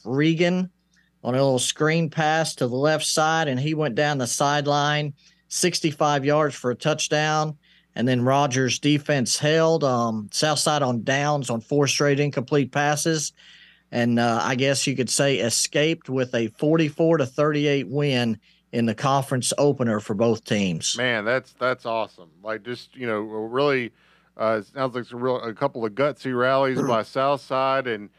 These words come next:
Speaker 2: you know, for Rogers to, to kind of absorb the blows and then still have l-, enough in the tank to,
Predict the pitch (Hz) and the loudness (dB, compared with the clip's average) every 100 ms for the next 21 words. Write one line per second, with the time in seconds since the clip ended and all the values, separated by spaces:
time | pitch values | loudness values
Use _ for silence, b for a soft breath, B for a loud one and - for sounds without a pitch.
0 | b b 160 170 127 117 151 160 135 117 | b b -6 -4 -2 0 0 0 -6 -4
1 | 127 113 107 - - - 139 127 107 110 | 0 0 0 -6 -18 -4 -2 -2 -4 -2
2 | 135 135 120 123 127 139 143 120 107 104 | -2 -4 -10 0 2 2 0 -4 -12 -12
3 | - 131 131 123 127 120 120 120 127 135 | -10 -4 -2 0 -2 -2 -6 -2 -2 -2
4 | 127 117 - 127 127 123 120 113 | -6 -10 -4 -4 -4 -8 -6 -6